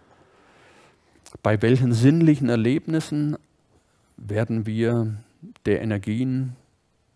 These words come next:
teilhaftig? Und auf die Weise könnten wir ein intensiveres Leben führen.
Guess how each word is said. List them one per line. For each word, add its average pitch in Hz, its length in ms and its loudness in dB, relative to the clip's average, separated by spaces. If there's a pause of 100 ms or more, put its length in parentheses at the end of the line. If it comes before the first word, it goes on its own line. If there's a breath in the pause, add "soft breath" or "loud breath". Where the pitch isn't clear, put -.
(140)
teilhaftig? 110 680 -6 (1400 soft breath)
Und 107 480 -6
auf 107 180 -8
die 110 220 -6
Weise 107 340 -4
könnten 110 460 -6
wir 101 340 -2
ein 107 180 -6
intensiveres 113 880 -4
Leben 117 300 -6
führen. - 320 -20